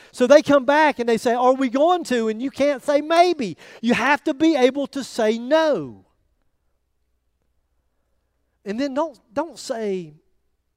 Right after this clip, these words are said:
or feel like you have to say no because.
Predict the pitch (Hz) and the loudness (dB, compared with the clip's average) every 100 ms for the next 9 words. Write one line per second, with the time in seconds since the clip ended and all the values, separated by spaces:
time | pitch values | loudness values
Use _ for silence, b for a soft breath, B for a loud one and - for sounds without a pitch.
0 | _ _ _ _ _ _ _ - 202 - | _ _ _ _ _ _ _ -8 -8 -4
1 | 302 269 233 - 202 156 214 240 - 175 | -4 -2 -4 -6 -8 -8 -6 -6 -8 -12
2 | - 170 160 165 156 185 190 190 147 170 | -8 -4 -4 -8 -6 -4 -2 -4 -8 -12
3 | 160 - 170 131 98 _ - | -10 -8 -8 -8 -14 _ -20